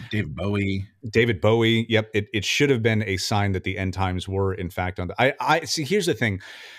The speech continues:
Speaker 2: Um, I took Revelations very literally, and I keep waiting for the seven-headed beast with the ten horns to open the seventh seal. And since that didn't happen, I did not properly read the, the tea leaves when Harambe died,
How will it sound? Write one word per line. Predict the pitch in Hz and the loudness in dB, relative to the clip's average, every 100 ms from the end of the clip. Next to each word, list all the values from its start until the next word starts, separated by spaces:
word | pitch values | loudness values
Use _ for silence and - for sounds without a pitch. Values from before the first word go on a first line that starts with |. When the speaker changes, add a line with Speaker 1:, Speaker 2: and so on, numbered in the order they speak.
| - - | -20 -2
Speaker 2:
Um, | 127 120 117 - - | 0 2 0 -2 2
I | 170 | 2
took | - - 147 - - | 0 -2 -2 -4 -4
Revelations | 127 117 110 107 - 104 85 | 0 2 4 2 2 0 -2
very | 82 120 107 | 2 2 2
literally, | 95 98 92 85 80 - | 0 0 -2 -2 -6 -4
and | 107 | 0
I | 117 | 0
keep | - 165 120 | -2 -6 -4
waiting | 110 120 123 110 98 | 0 2 4 2 0
for | - 113 107 104 98 101 | -2 0 2 2 0 -2
the | 101 | -2
seven-headed | - 117 107 110 101 | 2 2 4 2 0
beast | 95 104 - | 0 -2 -2
with | 92 | -10
the | - | -6
ten | 107 101 | -2 -2
horns | 90 98 101 101 | 0 0 0 -2
to | - - | -4 -2
open | 101 101 | 0 0
the | 95 | -2
seventh | - 98 92 | 0 0 -2
seal. | - 104 104 110 101 _ - | -4 0 2 2 0 _ -4
And | 104 101 | -2 0
since | - 113 - | 0 -2 0
that | 117 160 117 | 0 0 -2
didn't | 147 117 | -2 -4
happen, | - 139 107 92 87 - - _ 117 | -2 -2 0 -4 -6 -10 -20 _ 2
I | 135 | 4
did | 139 131 | 4 2
not | 123 117 - | 2 0 0
properly | 113 110 107 107 | 0 2 0 0
read | 92 98 95 90 87 _ | 0 -2 -2 -4 -8 _
the, | 104 98 92 90 87 | -4 -2 0 0 -4
the | 95 | -6
tea | - 120 107 | -6 -2 0
leaves | 92 82 82 | -2 -4 -6
when | 95 87 | -6 -4
Harambe | 87 95 98 87 82 | -2 0 0 0 -4
died, | 85 82 80 | -4 -6 -8